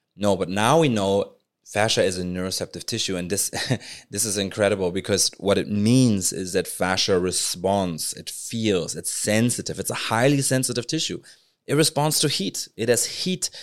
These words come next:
sensors, thermal sensors. It, it has noce-, nociceptors, which is pain. It can predict length, and it reacts instantly to stress responses, so to adrenaline, noradrenaline, cortisol.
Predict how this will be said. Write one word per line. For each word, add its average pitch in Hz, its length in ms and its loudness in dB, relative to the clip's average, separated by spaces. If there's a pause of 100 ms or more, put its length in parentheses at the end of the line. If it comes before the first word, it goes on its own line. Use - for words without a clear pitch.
(240)
sensors, 90 560 -2
thermal 147 360 2
sensors. 73 460 -4
It, 98 280 0
it 107 100 -2
has 110 180 0
noce-, 131 360 0
nociceptors, - 880 -4
which 98 160 -4
is 95 160 -4 (140)
pain. 135 520 -2 (540)
It 107 120 -10
can 101 360 -2
predict 107 440 -4
length, 110 540 0 (360)
and 104 340 -2 (240)
it 107 260 -2 (120)
reacts 110 520 0 (100)
instantly 147 840 0 (120)
to 117 140 -4
stress - 520 0
responses, 87 580 -6
so 87 220 -2
to - 160 -6
adrenaline, 104 640 0
noradrenaline, 95 640 2
cortisol. 92 580 -2